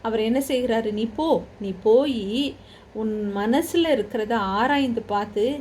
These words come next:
திரும்ப வா." அப்போ என்ன ஆகும், சுடரொளி பட்டயம் இருக்கும், நீ வந்து தோட்டத்துக்குள்ள வர முடியாது.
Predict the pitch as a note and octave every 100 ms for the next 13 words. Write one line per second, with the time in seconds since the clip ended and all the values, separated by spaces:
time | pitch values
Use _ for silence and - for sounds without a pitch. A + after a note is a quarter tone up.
0 | - E4 E4+ C4+ G3 F3+ - - - -
1 | - A3+ F4 F4 C#4+ B3 B3 E4 C#4 B3+
2 | D4+ F4+ B3+ D4+ D#4+ D4+ B3+ A3 A3 A3
3 | A3+ F#3 G3 A3 G#3+ F#3 A#3 C#4 - -
4 | - A#3 A3 G#3+ C#4 B3 A#3+ C#4 B3+ A#3+
5 | G3+ F#3+ A3 C4 A3+ G#3 F#3 F3 F#3+ C#4+